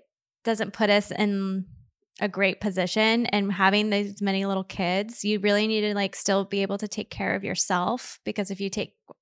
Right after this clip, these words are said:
care of yourself, then you're gonna be able to be a better mom for everybody, and happy mom equals happy babies. So I think just trying to find your people,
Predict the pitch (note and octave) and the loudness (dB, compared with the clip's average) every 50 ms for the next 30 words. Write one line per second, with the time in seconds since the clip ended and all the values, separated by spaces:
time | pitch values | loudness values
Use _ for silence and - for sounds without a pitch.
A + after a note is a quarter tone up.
0 | _ _ - - - G#3 G3 F#3 F3+ - F#3 - - C#4 C#4 C#4+ C#4+ C#4+ - - | _ _ -8 -2 0 0 0 0 -2 -4 -6 -2 2 4 4 4 4 2 -2 -10
1 | - - - - - - - - - - - - _ _ _ _ - A#3 A3+ G#3+ | -20 -20 -20 -18 -18 -18 -20 -20 -20 -20 -20 -20 _ _ _ _ -4 -2 -2 0
2 | G#3+ G#3 A3 G#3 G3+ G3 G3+ G3 G3 G3+ G3 G3 F#3+ G3 F#3+ F#3+ F#3+ F#3+ F#3+ F#3 | 0 0 0 -2 0 0 0 0 0 0 -2 0 0 0 0 2 2 2 2 2
3 | F#3 F3+ F3 F3+ F3+ - - - G3 F#3+ G3 F#3 F#3+ F#3 F#3 F#3 F#3+ G3+ F3+ F#3 | 0 0 -2 -2 -2 0 2 2 4 4 4 2 4 2 4 2 0 0 0 -2
4 | E3+ - F#3 F#3 F#3 F#3 F3+ F3 F3 E3+ A#2 - - F3 F3 - - - F3 - | 0 0 0 0 0 2 2 0 0 -2 -4 -2 -2 0 0 0 -2 -4 -4 -4
5 | F#3 F3+ - F3 F3 E3+ - - - F3+ F#3 F#3+ - - - - - - - - | -4 -2 -2 -2 -2 -2 -4 -4 -4 -4 -2 -2 -4 -4 -6 -8 -12 -20 -20 -16
6 | - - - - G#3 G3+ G3 F#3+ F#3+ F#3+ F#3+ F#3 - - _ _ _ _ _ _ | -14 -8 -4 0 2 4 4 4 4 4 2 2 0 -2 _ _ _ _ _ _
7 | _ - G#3 A#3 A#3+ - - B3 A#3 A#3+ A#3+ - C#4+ D4 D#4 - - - - - | _ 2 4 4 4 4 4 2 2 2 2 2 2 4 4 4 2 0 0 4
8 | B3 A3 G#3+ G#3+ G#3+ A3+ A#3 A#3 A#3+ B3 B3+ B3+ C4+ C4 - - - - - _ | 6 6 6 6 6 4 2 2 0 0 0 0 -2 -4 -8 -14 -20 -20 -20 _
9 | _ _ _ _ _ _ _ _ _ _ _ _ _ _ _ _ _ _ _ - | _ _ _ _ _ _ _ _ _ _ _ _ _ _ _ _ _ _ _ -12
10 | - C#4 A#3+ - B3 A#3 A3+ A#3+ A#3+ C4+ C4+ C4+ C4 A#3 - - A3+ A3 A3 A3 | -10 -4 2 6 6 8 8 6 4 2 2 2 0 0 0 2 2 4 4 4
11 | A3+ A#3 A3+ | 2 2 -2